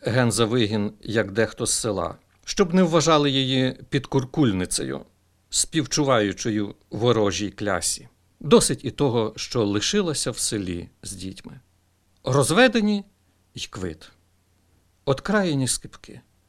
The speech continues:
І не підходила до гурту бідняків, що, знай, шпетили глитаїв, яким нарешті увірвалася нитка.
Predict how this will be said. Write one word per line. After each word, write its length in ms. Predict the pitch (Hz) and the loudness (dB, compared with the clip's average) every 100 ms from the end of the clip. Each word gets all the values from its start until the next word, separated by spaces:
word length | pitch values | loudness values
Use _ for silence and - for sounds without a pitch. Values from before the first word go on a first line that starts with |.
| _ _ _ _ _ _ _ _ _ _ _ - | _ _ _ _ _ _ _ _ _ _ _ 0
І 140 | 220 | 6
не 100 | 220 | 6
підходила 560 | 208 190 - 226 190 160 | 6 0 0 2 4 6
до 140 | 147 | 4
гурту 320 | 123 160 - | 2 0 0
бідняків, 580 | 147 120 123 113 113 92 | -2 0 0 2 0 -2
що, 200 | - 127 | -2 -2
знай, 380 | 92 92 180 165 | -2 0 0 0
шпетили 800 | - - - 135 117 104 87 90 - | -2 -4 0 2 2 0 -4 -6 -10
глитаїв, 840 | 95 82 104 104 107 101 98 82 - _ _ _ _ | -8 -2 0 2 0 0 -2 -4 -14 _ _ _ _
яким 420 | 101 107 - 110 | -4 -2 0 0
нарешті 560 | 95 101 190 - 170 151 - - - | 2 4 4 0 -4 -6 -8 -20 -10
увірвалася 840 | 113 104 104 90 90 85 - 101 | -6 -2 -2 -2 -2 -2 -4 -6
нитка. 500 | 90 82 76 - - | -6 -8 -10 -18 -20